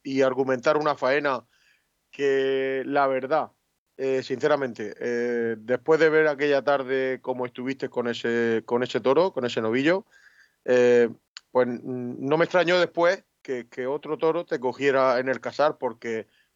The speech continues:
donde tú te quieres poner a torear o te pones, es donde los toros cogen. Y la verdad que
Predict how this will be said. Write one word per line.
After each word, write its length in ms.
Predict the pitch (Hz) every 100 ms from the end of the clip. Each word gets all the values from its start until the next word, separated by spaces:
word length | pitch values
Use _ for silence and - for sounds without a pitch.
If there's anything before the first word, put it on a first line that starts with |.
| _ 131
donde 220 | 123 123
tú 160 | 151
te 380 | 165 165 165 160
quieres 240 | 160 151 147
poner 280 | 147 151 143
a 80 | 131
torear 480 | 139 139 151 139 -
o 160 | 127 127
te 120 | 123
pones, 340 | 156 156 180 _ _ _ _ -
es 120 | 143
donde 220 | 135 135
los 160 | 127 120
toros 260 | 135 123 120
cogen. 360 | 127 - 104 - 127
Y 100 | 120
la 100 | 120
verdad 320 | 113 127 131
que 560 | 135 135 135 131 127